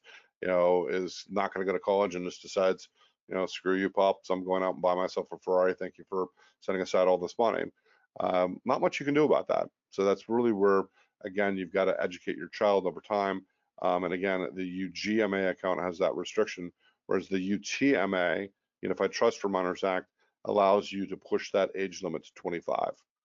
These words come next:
Um, and so, a-, again, the pros there, you can invest in anything.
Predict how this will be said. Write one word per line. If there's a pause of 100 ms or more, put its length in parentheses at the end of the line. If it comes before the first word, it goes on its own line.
(320)
Um, (160)
and
so,
a-,
again, (540)
the
pros
there,
you
can
invest
in
anything.